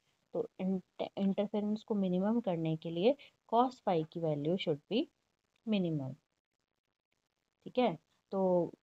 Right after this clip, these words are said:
cos phi minimum, तो cos phi की minimum value is minus one। और minimum value कहाँ पे होती है? सबको पता है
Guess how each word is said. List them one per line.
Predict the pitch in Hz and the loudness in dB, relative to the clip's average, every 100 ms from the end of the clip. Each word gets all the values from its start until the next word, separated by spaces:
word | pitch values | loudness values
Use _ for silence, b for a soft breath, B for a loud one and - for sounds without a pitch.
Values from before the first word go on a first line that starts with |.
| 208 | 4
cos | 185 - | 4 2
phi | 220 220 | 2 4
minimum, | 220 214 220 | 6 6 4
तो | - 233 | 0 4
cos | 214 220 | 4 4
phi | - 254 247 | 2 0 0
की | 254 | 2
minimum | 226 202 202 | 2 4 4
value | 196 190 190 | 6 6 8
is | 269 370 _ - | 8 6 _ -2
minus | 175 156 156 156 - | 0 2 0 -2 -2
one। | 190 196 - b b | 0 0 -4 b b
और | 190 196 | 0 4
minimum | 202 208 220 233 | 4 4 4 4
value | 226 233 | 6 6
कहाँ | 226 226 202 | 6 2 4
पे | 233 | 4
होती | 226 220 | 4 4
है? | 233 | 2
सबको | 214 - 220 | 2 -6 -6
पता | 220 220 | -4 -2
है | 208 | 0